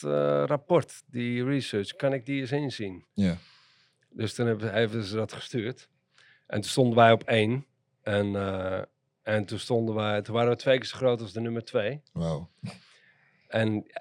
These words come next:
Speaker 1: dat was wel een momentje. Dat vond ik wel echt gek. Want ik
Speaker 2: Ja.
Speaker 1: was natuurlijk wel af en toe een beetje, eh, aan het bravoeren dat wij de nummer één, eh,
Speaker 2: Ja, ja, ja.
Speaker 1: bu-, bu-, bu-.
Speaker 2: <laughs>
Speaker 1: Maar toen zag ik het, eh,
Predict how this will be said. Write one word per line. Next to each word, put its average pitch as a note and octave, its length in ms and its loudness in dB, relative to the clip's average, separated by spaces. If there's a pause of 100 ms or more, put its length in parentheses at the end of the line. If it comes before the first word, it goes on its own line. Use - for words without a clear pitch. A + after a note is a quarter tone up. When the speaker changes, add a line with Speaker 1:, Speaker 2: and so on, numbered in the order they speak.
Speaker 1:
dat C3+ 200 0
was C#3 200 0
wel C#3 140 2
een C3+ 60 2
momentje. G2+ 480 -2
Dat A2 200 -12
vond A2+ 180 -4
ik G2+ 80 -8
wel G#2 180 0
echt - 200 -8
gek. - 260 -6
Want G2 180 -8
ik G#2+ 140 -6
Speaker 2:
Ja. D#2 140 -6
Speaker 1:
was G2+ 180 -6
natuurlijk G#2 300 -8
wel F#2+ 140 0
af F#2+ 140 -6
en - 60 -18
toe G#2 120 -8
een F#2+ 60 -8
beetje, G2 380 -6
eh, F#2 280 -6
aan G2+ 60 -8
het G2 200 -12
bravoeren G#2 680 -6
dat G2 160 -8
wij G2 260 -8
de G2+ 100 -10
nummer G2+ 240 -10
één, G2 320 -8
eh, G2 100 -4
Speaker 2:
Ja, F#2+ 140 2
ja, F2 260 0
ja. E2+ 60 -4
Speaker 1:
bu-, G2+ 140 -6
bu-, F#2+ 140 -10 (220)
bu-. - 80 -6
Speaker 2:
<laughs> - 80 -8 (920)
Speaker 1:
Maar A#2 340 8
toen C3+ 200 0
zag B2 220 0
ik - 80 -14
het, A#2+ 240 -6
eh, A#2 60 -6